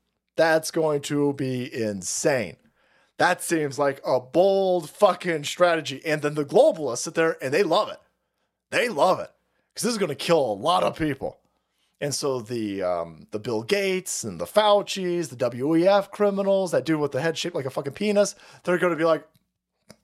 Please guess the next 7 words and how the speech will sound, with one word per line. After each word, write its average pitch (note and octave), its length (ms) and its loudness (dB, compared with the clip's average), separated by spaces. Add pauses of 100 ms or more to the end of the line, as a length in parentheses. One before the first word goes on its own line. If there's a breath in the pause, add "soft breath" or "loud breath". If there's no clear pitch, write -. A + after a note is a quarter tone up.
(4000 loud breath)
and E3 180 0
so E3+ 480 -2 (600)
I F#3 80 0
think F#3+ 160 -2
the F3+ 60 0
better G#3 200 2
plan, F#3 340 -2